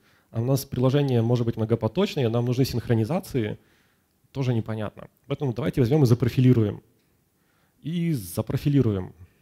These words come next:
Результаты профилировки для эспринта,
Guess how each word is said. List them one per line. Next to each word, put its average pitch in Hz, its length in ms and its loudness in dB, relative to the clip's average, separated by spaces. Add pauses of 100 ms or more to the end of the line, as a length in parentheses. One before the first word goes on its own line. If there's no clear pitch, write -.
(640)
Результаты 127 480 0
профилировки 139 720 2
для 117 920 -2 (400)
эспринта, 135 840 -6